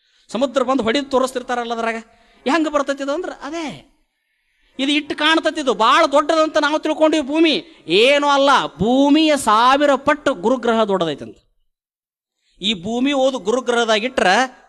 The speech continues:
ಇನ್ನೂ ಇಂಥ ಸಾವಿರ ಭೂಮಿಗಳು ಗುರುಗ್ರಹ ಹಿಡಿಸ್ತೈತೆ ಅಂತ.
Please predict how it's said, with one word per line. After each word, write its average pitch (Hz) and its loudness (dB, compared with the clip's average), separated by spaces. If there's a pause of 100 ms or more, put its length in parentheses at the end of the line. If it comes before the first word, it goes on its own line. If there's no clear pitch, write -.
(760)
ಇನ್ನೂ 247 2
ಇಂಥ 262 0
ಸಾವಿರ 240 2
ಭೂಮಿಗಳು 247 -2
ಗುರುಗ್ರಹ 220 -2
ಹಿಡಿಸ್ತೈತೆ 190 -6
ಅಂತ. 120 -14